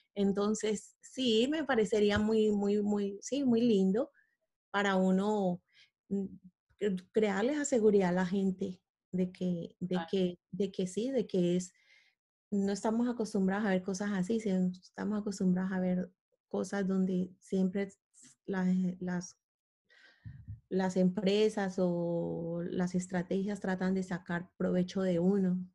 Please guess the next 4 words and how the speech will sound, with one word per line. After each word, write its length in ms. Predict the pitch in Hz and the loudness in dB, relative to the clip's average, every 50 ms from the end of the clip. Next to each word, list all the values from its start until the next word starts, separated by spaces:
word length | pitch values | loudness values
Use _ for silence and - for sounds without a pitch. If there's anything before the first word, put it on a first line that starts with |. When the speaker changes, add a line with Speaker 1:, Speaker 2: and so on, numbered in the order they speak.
| _ _ | _ _
Speaker 1:
¿cierto? 460 | - - - 190 185 185 185 208 240 | -14 -8 -6 -6 -4 -4 -6 -8 -8
Sin 600 | 233 - - 190 185 180 180 180 180 180 180 180 | -6 -4 0 2 2 4 4 4 6 6 6 8
importarle, 1040 | 185 185 185 180 190 185 180 180 - 180 175 175 180 185 190 196 190 185 180 180 180 - _ _ _ _ _ - - _ _ _ _ - | 8 6 6 4 2 -2 -2 -2 -4 -2 0 2 2 2 4 4 4 2 2 2 0 -4 _ _ _ _ _ -20 -20 _ _ _ _ -4
eh, 460 | 190 185 180 175 170 170 165 - - | 0 0 2 2 2 0 0 -2 -4